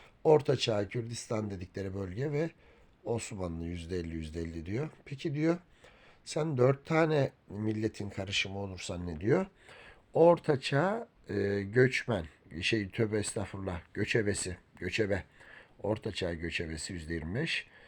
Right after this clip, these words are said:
Orta Çağ Türkmenistan'da yüzde yirmi beş. Biraz Miken, yani Yunanlar. Ve Sidon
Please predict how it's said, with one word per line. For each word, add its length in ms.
Orta 300
Çağ 240
Türkmenistan'da 1000
yüzde 300
yirmi 260
beş. 540
Biraz 320
Miken, 600
yani 540
Yunanlar. 840
Ve 180
Sidon 480